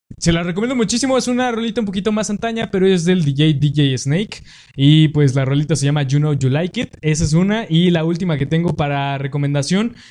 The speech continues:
es igual también de electrónica, es de Don Diablo. Don Diablo también es uno de los D Js ahorita que están en un top muy cabrón. Este, se llama Bad la rola, y entonces pues también ahí si la quieren escuchar, échenle un vistazo a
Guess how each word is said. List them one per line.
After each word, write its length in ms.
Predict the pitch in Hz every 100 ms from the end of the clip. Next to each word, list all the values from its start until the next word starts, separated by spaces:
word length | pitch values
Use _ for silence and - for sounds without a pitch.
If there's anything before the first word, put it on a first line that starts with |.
| -
es 180 | 151 160
igual 180 | 165 175
también 240 | 170 175
de 60 | 175
electrónica, 600 | 160 160 175 190 185 196
es 120 | 175
de 80 | 151
Don 260 | 143 139 135
Diablo. 360 | 160 170 180
Don 180 | 147 127
Diablo 260 | 139 147 147
también 220 | 135 139
es 100 | 143
uno 160 | 147
de 80 | 139
los 160 | 123 117
D 80 | 120
Js 240 | 135 127
ahorita 260 | 131 127 -
que 100 | 120
están 260 | - 135 131 _ - -
en 120 | 127
un 140 | 143 147
top 260 | 151 143
muy 280 | 147 143 156
cabrón. 420 | 160 143 156 208 - - _
Este, 580 | 139 131 127 - - 139
se 180 | 139 147
llama 220 | 156 156
Bad 380 | 135 156 175 -
la 280 | 175 147 139
rola, 380 | 147 175 196 151
y 100 | 139
entonces 280 | 135 151 156
pues 140 | 127
también 240 | 127 135
ahí 160 | 135 135
si 100 | 135
la 100 | 117
quieren 220 | 143 139
escuchar, 460 | 123 123 - 156 180
échenle 320 | - 147 131
un 180 | 135 139
vistazo 380 | 135 151 135 143
a 140 | 123